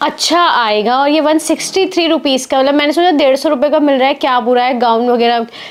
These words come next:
के साथ ऊपर पहन लो, और कितनी music videos, dance videos में यूज़ हो जाएगा, पता ही नहीं चलेगा। तो मैंने black and green दोनों मंगवाया। ये ऐसे packet में पूरा अच्छे से pack होके आया है। क्या, मतलब क्या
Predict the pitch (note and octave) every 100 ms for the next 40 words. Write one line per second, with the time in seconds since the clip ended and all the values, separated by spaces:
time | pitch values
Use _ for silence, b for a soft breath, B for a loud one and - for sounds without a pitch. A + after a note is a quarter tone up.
0 | - C4+ C#4+ - C4+ A#3+ C4 C4 B3 A#3
1 | A#3+ A#3 A3+ A3+ A3+ A3 A3+ B B D4+
2 | - D#4 D4+ D4 C#4+ C#4+ C#4+ C4 C#4 D4
3 | B3+ B3+ C#4 B3 B3 A#3 B3+ B3 A#3+ -
4 | A#3 B3+ B3 B3+ A#3 A3 C#4+ C#4 A#3+ A#3
5 | A#3+ A#3 A#3 A#3+ G#3 G#3 A3 B B -
6 | C4+ C#4+ C4+ C4 B3 C#4+ C4 C4 D4+ B3+
7 | A#3+ A#3+ B3+ B3+ A3 G#3+ A#3+ D#4 - A3+
8 | A#3 C#4 C#4 A3+ B3 B3+ A#3+ B3+ A#3 A#3+
9 | B3+ C#4+ C#4 A3+ - B3 G#3+ A3+ G#3 A#3
10 | D4 B B B - - - D#4+ E4 F#4
11 | - - - - D#4+ F#4 F#4+ - E4+